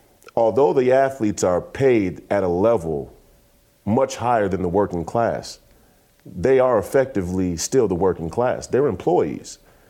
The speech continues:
And if you don't understand the difference between a Mark Cuban, a Jeannie Buss, and a LeBron James, then you don't understand the fundamentals of economics in our country. There's a big difference between getting a salary and having equity. There's a big difference between getting a salary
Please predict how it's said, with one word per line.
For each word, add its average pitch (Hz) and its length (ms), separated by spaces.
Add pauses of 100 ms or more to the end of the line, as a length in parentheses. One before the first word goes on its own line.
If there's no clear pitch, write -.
(180)
And 110 100
if 104 80
you 151 80
don't 139 200
understand 113 480
the 92 60
difference 85 500
between 92 360
a - 20
Mark 95 320
Cuban, 90 580 (220)
a 90 80
Jeannie 98 340
Buss, 110 340
and 92 100
a - 20
LeBron 92 440
James, 92 460 (260)
then 101 120
you 131 80
don't 127 220
understand 104 480
the 92 60
fundamentals 101 520
of 85 80
economics 92 600
in 78 80
our 73 120
country. - 500 (320)
There's 101 180
a 98 40
big 98 260
difference 123 320
between 98 360
getting 92 220
a 87 40
salary 95 600 (240)
and 90 100
having 95 240
equity. 95 460 (600)
There's 104 160
a 101 40
big 110 200
difference 120 300
between 104 280
getting 98 180
a 90 60
salary 95 560